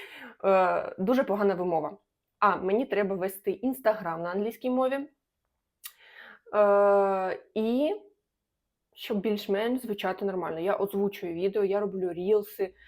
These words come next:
з позакадровою озвучкою. І М, от для цього я взяла ан-, вчителя англійської. Зараз я, е, веду Instagram. І <clears throat> що я вам хочу сказати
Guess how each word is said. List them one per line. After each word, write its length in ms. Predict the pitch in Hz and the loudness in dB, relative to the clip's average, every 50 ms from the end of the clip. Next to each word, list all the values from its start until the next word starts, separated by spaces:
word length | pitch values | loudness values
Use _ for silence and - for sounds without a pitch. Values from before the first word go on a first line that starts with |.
| - - - - - | -20 -20 -20 -20 -18
з 460 | - 165 - - 208 214 202 - - - _ _ | -18 -16 -6 -2 -2 -2 -2 -4 -8 -12 _ _
позакадровою 800 | 208 196 185 190 - 185 190 202 220 220 214 202 208 202 202 | -2 -2 -2 0 2 4 4 4 4 2 0 2 2 4 4
озвучкою. 800 | 196 196 196 196 185 180 196 196 202 - - - 170 165 165 - - _ _ _ - | 4 2 0 -2 -2 0 0 0 0 -4 -10 -16 -14 -14 -16 -16 -20 _ _ _ -2
І 400 | 208 208 190 170 - - _ _ _ _ _ _ _ _ _ _ _ _ _ _ _ - | 0 2 2 0 -2 -6 _ _ _ _ _ _ _ _ _ _ _ _ _ _ _ -12
М, 420 | 180 175 170 170 - - - - - | -10 -8 -8 -8 -10 -12 -14 -18 -18
от 260 | - - - - 170 | -18 -14 -12 -10 -8
для 120 | 175 190 | -8 -6
цього 180 | 196 254 285 285 | -6 -6 -4 -4
я 100 | 220 180 | -4 -4
взяла 260 | 180 185 180 175 175 | -4 -4 -4 -4 -6
ан-, 140 | 170 190 202 - - | -6 -8 -10 -12 -14
вчителя 360 | 165 - - - - 202 196 | -16 -14 -16 -10 -6 -6 -6
англійської. 480 | 185 190 196 196 190 - - - - _ _ - - - - - - - - | -6 -6 -10 -12 -14 -16 -20 -20 -20 _ _ -20 -20 -20 -20 -20 -20 -12 -8
Зараз 420 | 196 175 220 233 233 220 208 202 202 | 0 4 6 6 8 6 4 2 2
я, 400 | 190 196 202 190 185 180 180 175 - - | 2 2 2 2 2 2 2 2 0 0
е, 340 | 185 180 180 175 - - 175 | -2 -2 -2 -2 -4 -4 -4
веду 280 | 170 190 196 185 233 | -2 -2 -2 0 0
Instagram. 720 | 254 247 226 226 - - 208 202 - 190 175 170 185 214 254 - _ _ _ _ _ _ _ _ _ _ _ - - - - - - - - - - _ _ _ _ _ - | 0 0 0 -2 -4 -8 -8 -6 -6 -4 -4 -2 -2 -4 -6 -10 _ _ _ _ _ _ _ _ _ _ _ -18 -18 -18 -20 -20 -20 -20 -20 -20 -20 _ _ _ _ _ 0
І 320 | 240 226 196 160 - - _ _ _ | 2 2 2 0 -2 -8 _ _ _
<clears throat> 1080 | 311 320 - - 330 359 330 302 247 - - - - _ _ _ _ _ _ - - - | 8 8 12 12 12 12 12 12 8 6 0 -10 -20 _ _ _ _ _ _ -20 -14 -6
що 100 | - 214 | -2 0
я 60 | 214 | 0
вам 120 | 226 233 | 0 2
хочу 200 | - 214 202 208 | 2 0 0 0
сказати 500 | 202 - - 220 208 185 170 - 170 - | -2 -4 -2 2 2 2 2 0 -4 -14